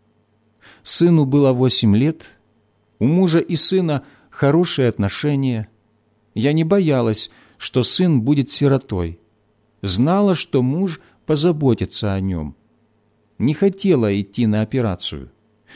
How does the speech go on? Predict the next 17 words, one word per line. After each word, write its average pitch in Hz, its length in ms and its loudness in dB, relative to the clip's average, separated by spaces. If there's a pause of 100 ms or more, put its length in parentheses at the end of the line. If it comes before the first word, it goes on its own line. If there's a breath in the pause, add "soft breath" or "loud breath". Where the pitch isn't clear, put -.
(220 loud breath)
Будь 190 300 0
что - 280 -4
будет. 80 540 -6 (1000)
Для 131 280 2
операции 160 560 -2
нужны 143 340 -2
были 156 280 0
деньги, 107 640 0 (460 soft breath)
а 107 100 -2
я 123 160 2
только 139 340 0
устроилась 139 720 0
на 113 100 0
работу. 104 580 -6 (680)
Одалживать 120 920 -2
было 135 360 0
негде. 113 600 -2